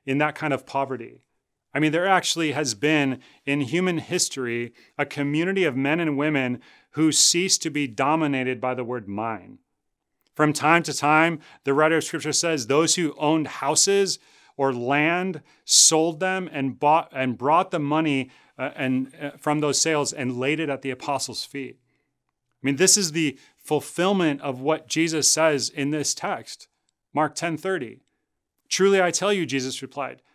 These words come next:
"no one who has left home or brothers or sisters or mother or father or children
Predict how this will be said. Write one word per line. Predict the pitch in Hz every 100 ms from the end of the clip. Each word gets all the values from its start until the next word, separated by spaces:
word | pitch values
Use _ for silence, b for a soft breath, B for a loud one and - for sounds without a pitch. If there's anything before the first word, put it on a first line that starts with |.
| _ _ _ _ _ _
"no | 131 170
one | 202 208
who | 180
has | 180 135
left | 156 139
home | - 170 190 185
or | 143
brothers | 135 175 180 175 143
or | 143
sisters | - - 185 - 185 175 127
or | 147 127
mother | 135 147 165 175 160
or | 131
father | - 160 165 165 143
or | 123
children | - 175 175 170 165 156